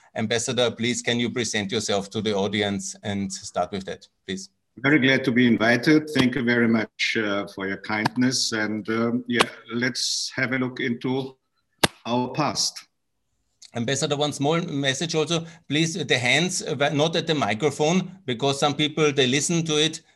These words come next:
Speaker 1: and then it's, um, it's too loud, uh, for that one. Thanks a lot. I would like to come back, uh, to the early years. You are the, um, um, you were appointed ninety-seven as, uh, the Austrian ambassador in Belgrade at a very important time.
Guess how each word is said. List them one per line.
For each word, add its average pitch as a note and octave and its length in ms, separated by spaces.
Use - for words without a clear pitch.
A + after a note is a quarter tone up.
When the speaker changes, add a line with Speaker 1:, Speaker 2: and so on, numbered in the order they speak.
Speaker 1:
and B2 180
then C3+ 220
it's, C#3 260
um, B2+ 400
it's A#2+ 220
too C3+ 160
loud, F#2+ 320
uh, G2+ 240
for G#2+ 160
that F2+ 220
one. F2+ 200
Thanks A#2 220
a B2 60
lot. F#2 200
I C3+ 80
would E3+ 200
like E3 220
to F3 80
come E3 280
back, D3+ 320
uh, C3+ 220
to D#3 180
the D3 240
early D3+ 260
years. C#3+ 460
You C#3+ 120
are C#3 80
the, C#3 220
um, C3 300
um, A#2+ 360
you C3+ 180
were C#3 280
appointed C#3 600
ninety-seven C3 880
as, C3+ 260
uh, C3+ 240
the C3 380
Austrian C#3 360
ambassador B2+ 880
in B2+ 540
Belgrade G#2+ 560
at G#2+ 140
a A#2+ 60
very C3+ 280
important C3+ 640
time. C3 460